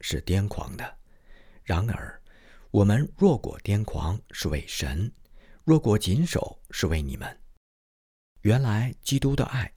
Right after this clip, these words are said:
激励我们，因我们想，一人既替众人死，众人就都死了，并且他替众人死，是叫那活着的人不再为自己活，乃为替他们死而复活的主活。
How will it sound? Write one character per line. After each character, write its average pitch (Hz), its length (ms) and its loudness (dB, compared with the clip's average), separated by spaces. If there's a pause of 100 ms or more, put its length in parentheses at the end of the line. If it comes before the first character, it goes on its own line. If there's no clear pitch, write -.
(140)
激 90 180 4
励 82 140 2
我 - 180 -8
们， - 120 -16 (680)
因 117 200 4
我 82 100 0
们 76 120 -2
想， - 380 -6 (540)
一 175 100 6
人 123 380 4
既 - 160 0
替 131 140 0
众 143 260 0
人 78 200 0
死， - 360 0 (180)
众 101 220 2
人 69 200 -6
就 92 140 -2
都 120 240 0
死 - 200 -2
了， - 280 -14 (540)
并 90 180 2
且 - 340 -6
他 - 160 -2
替 87 160 0
众 131 240 0
人 82 180 0
死， - 380 -4 (260)
是 - 140 -2
叫 139 200 0
那 120 100 2
活 - 320 -2
着 160 100 2
的 73 120 0
人 69 260 -4 (140)
不 143 100 2
再 135 280 0
为 107 140 2
自 135 180 2
己 - 200 -6
活， 95 460 -4 (480)
乃 87 200 0
为 139 300 0
替 - 140 -2
他 85 120 0
们 110 120 2
死 - 220 -2
而 - 180 -8
复 - 180 2
活 - 240 -2
的 - 120 0
主 - 180 -4
活。 92 540 -6